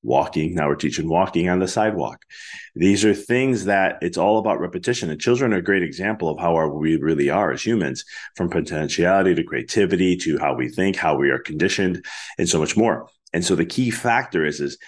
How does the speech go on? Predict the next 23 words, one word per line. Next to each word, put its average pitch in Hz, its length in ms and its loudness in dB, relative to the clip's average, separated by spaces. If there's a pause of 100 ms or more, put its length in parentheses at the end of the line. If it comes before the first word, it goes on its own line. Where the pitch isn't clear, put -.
(140)
what 107 420 0
is 95 180 0
going 90 420 0
on 85 380 2
and 78 120 -2
how 98 240 2
are 101 80 4
you 80 140 -2
seeing 78 520 0
your 85 480 4
world, 82 540 2
regardless 85 480 -2
of 87 60 -8
how 85 180 -4
dark 78 300 0
it - 80 2
may 78 160 0
be, 87 340 2 (240)
what 73 220 0
challenge 80 360 0
you 73 60 -2
may 76 140 0
face. - 400 -2